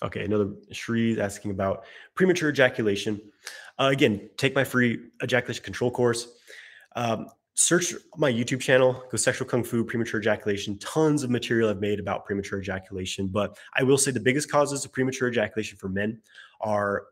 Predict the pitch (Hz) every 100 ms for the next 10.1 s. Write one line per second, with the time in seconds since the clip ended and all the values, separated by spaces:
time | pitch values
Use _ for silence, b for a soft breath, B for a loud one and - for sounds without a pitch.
0 | - 117 127 131 120 110 107 120 - 156
1 | 185 185 - _ _ - 104 98 104 -
2 | 110 107 104 - 117 113 - - - 107
3 | 104 117 107 107 104 104 101 107 101 107
4 | _ B B B B - 110 107 - -
5 | _ _ _ _ _ _ - 135 - 139
6 | 131 123 123 113 117 110 110 110 131 135
7 | 160 139 107 - 101 98 104 123 120 113
8 | 113 110 117 - 110 98 - - - -
9 | 117 113 113 101 110 107 104 - 104 110